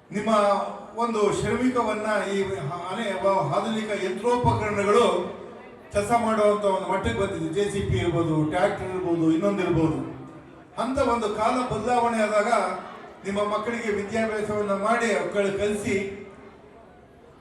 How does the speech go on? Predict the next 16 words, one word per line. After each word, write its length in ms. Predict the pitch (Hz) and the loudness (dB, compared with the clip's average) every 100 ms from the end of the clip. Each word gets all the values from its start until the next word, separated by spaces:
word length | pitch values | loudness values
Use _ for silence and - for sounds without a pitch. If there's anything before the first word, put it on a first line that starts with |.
| - - - - | -20 -20 -14 -2
ಬೇರೆ 260 | - 247 254 | 0 2 2
ಬೇರೆ 340 | 240 226 214 | 0 -2 -4
ಕ್ಷೇತ್ರಗಳಲ್ಲೂ 680 | - 262 277 269 240 233 233 | -2 0 0 2 2 4 2
ಕೂಡ 180 | 226 226 220 | 0 2 2
ಕೆಲಸ 200 | 208 220 | 0 0
ಮಾಡೋಕ್ಕೆ 520 | 240 220 214 214 247 | 0 2 0 0 0
ಅವ್ರನ್ನ 300 | 233 208 202 220 | 4 4 4 4
ಅಣಿ 280 | 180 226 | 4 2
ಮಾಡ್ಬೇಕಾಗುತ್ತೆ. 920 | 247 226 208 190 190 156 147 - - - - - - - - - - | 4 4 4 2 0 0 -2 -4 -6 -10 -16 -20 -20 -20 -20 -18 -2
ಶ್ರಮದ 480 | 190 214 254 240 202 | 0 2 0 -2 -2
ಜೀವನನೇ 360 | 226 226 226 | -2 0 2
ಅಲ್ಲ. 120 | 202 - | 2 0
ನೀವು 300 | - 160 170 | -4 -2 2
ಹೇಳೋದಾದ್ರೆ 540 | 160 247 233 226 226 | 4 4 2 2 0
ಮುಂಚೆಯಿಂದಲೂ 760 | 202 220 233 233 226 233 220 | 0 -4 0 2 2 2 0
ಕೂಡ 120 | 233 | 0